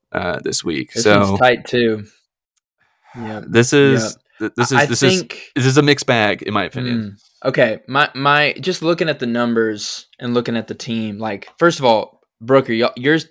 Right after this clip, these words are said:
Speaker 2: I think, I mean, you and I, I feel like draft very, in very similar ways. Like, we, the ideal first pick, like, you getting Eckler, but, like, you know, there's no way he was gonna fall to me, but Eckler is obviously the,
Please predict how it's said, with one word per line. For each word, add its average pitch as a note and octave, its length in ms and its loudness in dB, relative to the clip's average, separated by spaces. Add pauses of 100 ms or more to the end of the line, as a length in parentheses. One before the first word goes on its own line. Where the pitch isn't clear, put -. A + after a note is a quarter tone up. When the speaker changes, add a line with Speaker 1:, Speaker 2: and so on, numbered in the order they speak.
Speaker 2:
I C3+ 100 2
think, D3 420 -4
I C#3 60 2
mean, C#3 240 0 (180)
you A#3 220 2
and G#3+ 100 0
I, D#3 280 2
I C3 40 -2
feel C3 220 0
like A#2+ 300 0
draft A#2 400 0
very, A2+ 320 2
in B2 180 -4
very A#2 200 6
similar A2+ 480 -2
ways. A2 520 -2 (500)
Like, A#2+ 220 2
we, C3 640 2 (540)
the C#3 120 4
ideal A#2+ 680 4 (320)
first - 540 -2
pick, - 560 -4
like, A2+ 180 -4
you B2 100 2
getting A2+ 200 4
Eckler, G#2 420 -2
but, G#2+ 80 -2
like, G#2 220 -2
you C#3 80 4
know, A2 160 2
there's D3 220 4
no D3 160 6
way B2 120 4
he A#2 100 4
was A2 120 -4
gonna G#2+ 140 -4
fall G2+ 260 0
to F#2 60 -8
me, G2 140 -6
but F#2+ 120 -2
Eckler G#2 360 -4
is G2+ 100 -8
obviously F#2 360 -10
the, F#2+ 180 -14